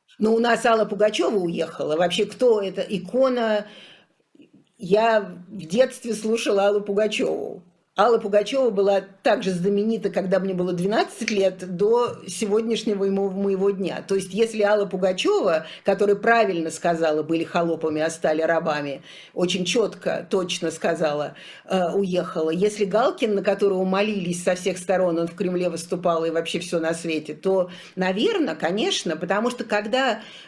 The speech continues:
э, каток репрессий начинает репрессировать, он уже дальше репрессирует. Я это, я не знаю, может быть, я уже это говорила, я всё время щас думаю, что чем,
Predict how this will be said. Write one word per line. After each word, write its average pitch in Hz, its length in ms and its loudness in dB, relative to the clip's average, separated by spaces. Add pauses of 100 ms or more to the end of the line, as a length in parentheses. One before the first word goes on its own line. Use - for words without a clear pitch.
(140)
э, 170 280 2
каток 208 400 0
репрессий 208 540 -2
начинает 180 580 0
репрессировать, 196 800 -2
он 240 180 0
уже 202 180 0
дальше 208 720 0 (280)
репрессирует. 208 520 0
Я 220 120 4
это, 220 180 2
я 214 100 0
не 208 80 0
знаю, 202 160 0
может 175 180 -2
быть, 175 100 -4
я 185 80 0
уже 180 140 0
это 175 120 -4
говорила, 214 320 0
я 190 100 0
всё 180 160 -2
время 214 180 -2
щас 180 200 -2
думаю, 175 280 -2
что 170 160 -12
чем, 175 300 -4